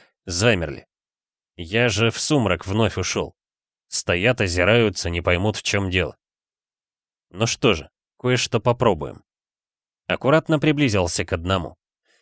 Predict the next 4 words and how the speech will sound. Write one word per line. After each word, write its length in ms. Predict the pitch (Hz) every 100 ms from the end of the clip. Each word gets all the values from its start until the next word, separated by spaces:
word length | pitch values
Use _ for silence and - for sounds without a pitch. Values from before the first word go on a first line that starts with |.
| _ -
И 100 | 85
превозмогая 840 | 85 104 107 110 113 104 127 117
огромное 440 | 107 117 123 120 104
сопротивление, 960 | - 104 98 98 90 101 147 135 107